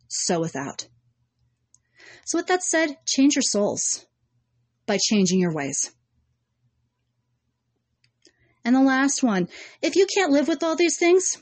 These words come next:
you know what? <sighs> Oh, you know, we're gonna have to deal with each other as the n-, uh, next years are coming up, especially when it comes to the economic recession. If you just can't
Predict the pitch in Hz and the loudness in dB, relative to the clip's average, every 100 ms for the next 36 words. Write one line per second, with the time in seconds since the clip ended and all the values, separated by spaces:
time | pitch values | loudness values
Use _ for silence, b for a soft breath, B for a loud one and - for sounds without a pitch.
0 | _ _ _ _ _ 247 262 277 277 277 | _ _ _ _ _ 0 2 4 4 2
1 | 285 269 _ _ - - - - - _ | 0 -4 _ _ -20 -20 -20 -20 -20 _
2 | _ _ _ _ _ _ _ - 349 349 | _ _ _ _ _ _ _ -2 0 2
3 | 320 285 233 208 277 294 302 294 302 262 | 2 4 2 4 4 4 4 4 2 2
4 | B B B 220 - _ _ - 214 294 | B B B -12 -12 _ _ -2 0 2
5 | 311 277 285 214 208 220 220 208 202 190 | 0 0 -2 -2 2 4 4 2 0 -2
6 | 202 190 185 180 - 185 185 - 185 185 | -2 -2 -2 -2 -4 -4 -4 -2 0 0
7 | - 180 196 196 190 - 185 185 180 - | -2 -4 -2 -2 -4 -6 -2 -2 -2 -4
8 | 180 180 180 175 175 175 - _ 185 - | -6 -2 -2 -2 -4 -6 -8 _ -6 -4
9 | 196 190 - 180 175 - - 175 170 - | -2 -2 -2 -2 -2 -4 -4 -4 -4 -4
10 | 175 - 156 - 165 151 156 151 - 139 | -6 -6 -8 -4 -4 -2 -4 -6 -8 -6
11 | - 143 147 _ _ _ _ _ _ _ | -6 -6 -10 _ _ _ _ _ _ _
12 | B B B B B - 202 226 240 180 | B B B B B -2 0 2 0 0
13 | 196 196 - - 202 185 - | -2 -2 -4 -2 0 0 -2